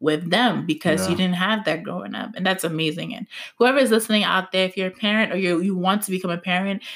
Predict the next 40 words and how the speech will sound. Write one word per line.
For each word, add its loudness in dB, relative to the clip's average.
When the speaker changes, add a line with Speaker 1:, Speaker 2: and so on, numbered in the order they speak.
Speaker 1:
these 0
are 4
little, 2
you -4
know, -2
golden 2
nuggets 0
that 2
we -2
can -4
put 0
in 2
our 0
knees 0
and -6
put -2
in 0
our 0
head, -6
the -8
back 0
of -8
our -2
minds, -4
that 0
what 6
we 8
didn't 6
experience 2
as 2
a 4
kid, 0
what 6
we 2
wanted 2
to 2
have 2
as 2
a 0
kid, 0